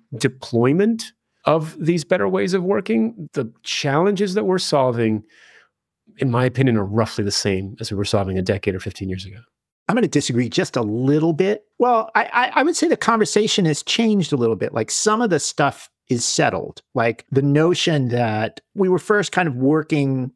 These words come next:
Speaker 2: in this agile world, there were people who were like, "No, agile doesn't work. Just, like, give up." And I think, like, okay, that's kind of a settled conversation,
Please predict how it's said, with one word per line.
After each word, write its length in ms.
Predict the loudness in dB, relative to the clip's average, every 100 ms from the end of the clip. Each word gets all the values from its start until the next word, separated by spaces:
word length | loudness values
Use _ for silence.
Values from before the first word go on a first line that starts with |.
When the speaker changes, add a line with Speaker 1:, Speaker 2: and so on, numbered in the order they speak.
| _
Speaker 2:
in 160 | 0 0
this 180 | -2 -2
agile 520 | 2 2 2 2 2
world, 500 | 2 2 2 0 0
there 100 | 0
were 80 | 0
people 280 | 0 -2 0
who 80 | 2
were 80 |
like, 180 | 2 2
"No, 320 | 2 2 0 -4 _
agile 280 | 0 0 2
doesn't 280 | 0 0 0
work. 340 | -2 -2 -10 -6
Just, 180 | -4 0
like, 300 | -2 -2 -2
give 160 | 0 0
up." 240 | -6 -12 _
And 100 | 2
I 60 | 2
think, 180 | 2
like, 320 | 2 0 -2 -4
okay, 180 | -2 0
that's 300 | 2 0 -2
kind 220 | -2 -2
of 60 | 0
a 60 | -2
settled 460 | 0 0 -2 -6
conversation, 680 | -6 -4 -4 -4 -4 -4 -8